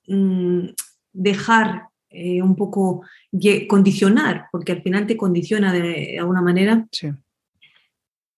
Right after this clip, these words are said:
Speaker 1: Al final por el resultado, por el resultado, por el, el sentir es ahora, porque yo creo que son, son pequeños momentos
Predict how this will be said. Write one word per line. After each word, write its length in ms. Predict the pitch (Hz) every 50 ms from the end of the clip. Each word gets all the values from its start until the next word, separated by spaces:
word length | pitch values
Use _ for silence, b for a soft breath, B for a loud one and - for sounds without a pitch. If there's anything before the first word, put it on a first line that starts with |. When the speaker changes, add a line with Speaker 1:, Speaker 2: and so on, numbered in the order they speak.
| _
Speaker 1:
Al 120 | - 190 -
final 240 | 208 185 196 220 226
por 120 | 254 233
el 120 | 208 180
resultado, 760 | - 175 175 - 170 165 160 151 240 240 214 175 151 151 151 - -
por 120 | 185 175
el 100 | 175 170
resultado, 880 | 170 156 - 180 180 180 - 214 220 220 220 220 220 220 226 226 220 220
por 300 | 196 185 180 175 170 170
el, 340 | 175 175 175 175 165 156 b b b b b
el 120 | - 185 175
sentir 420 | 175 185 180 175 196 202 208 - -
es 240 | 202 196 196 -
ahora, 420 | 190 190 202 214 214 226 226 233 226 B B B B B _ _
porque 880 | - 190 185 175 175 180 - 190 190 185 185 185 185 180 175 - 180 180
yo 120 | 175 202
creo 200 | 202 240 254 247
que 140 | 233 240 220
son, 320 | 214 - 208 190 185 - 196
son 380 | - 226 226 247 254 247 -
pequeños 460 | _ - 185 185 214 220 233 247 233 214
momentos 720 | 214 214 214 226 254 254 233 233 311 403 - - - _